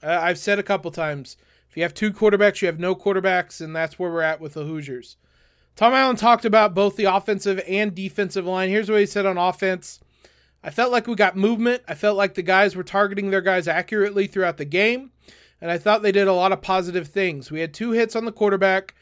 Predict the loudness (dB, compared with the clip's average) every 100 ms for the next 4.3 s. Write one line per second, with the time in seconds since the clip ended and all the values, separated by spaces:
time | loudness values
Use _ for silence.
0 | _ _ _ -10 2 4 4 0 0 -2
1 | -2 -4 -6 -6 _ -20 _ _ _ _
2 | _ 2 2 2 -6 -14 _ 0 2 2
3 | -2 -18 -20 _ _ _ -2 0 0 0
4 | 0 0